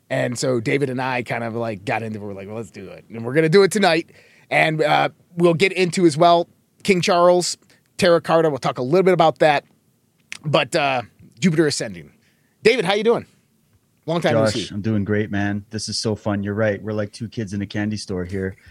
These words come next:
Speaker 1: <laughs>
Speaker 2: And I'm not saying I'm an expert or we're gonna figure it all out, but I think it's a lot of fun if you do watch any kind of films or television shows, if you watch it for more than just what they're presenting,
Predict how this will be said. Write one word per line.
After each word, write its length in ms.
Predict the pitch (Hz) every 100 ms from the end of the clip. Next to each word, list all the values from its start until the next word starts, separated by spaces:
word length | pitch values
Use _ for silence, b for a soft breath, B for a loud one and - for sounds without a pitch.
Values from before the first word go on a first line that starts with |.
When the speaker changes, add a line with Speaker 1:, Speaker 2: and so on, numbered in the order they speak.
| b
Speaker 1:
<laughs> 200 | - -
Speaker 2:
And 180 | 101
I'm 60 | 110
not 180 | 127 123
saying 300 | - 131 123
I'm 100 | 120
an 120 | 113
expert 420 | 123 - - 127
or 60 | 113
we're 160 | 113
gonna 120 | 120 113
figure 380 | - 131 117
it 60 | 113
all 200 | 113 107
out, 300 | 113 123 -
but 280 | 110 104 _
I 80 | 107
think 360 | 104 123 113 -
it's 200 | 113 -
a 40 |
lot 240 | 104 104 113
of 80 | 107
fun 400 | 117 110 107 107 b b b
if 120 | 101
you 80 | 107
do 180 | 95 113
watch 360 | 104 107 101 107
any 180 | 104
kind 180 | 101 104
of 200 | 98 - _
films 540 | _ - 104 101 98 92
or 320 | 92 90 - _
television 460 | 107 104 98 92
shows, 340 | 90 - 95 92
if 100 | 92
you 120 | 98
watch 280 | 95 98 -
it 80 | 78
for 140 | -
more 260 | 98 101 104
than 160 | 95
just 220 | 90 95
what 140 | - 95
they're 100 | 90
presenting, 480 | 92 87 107 135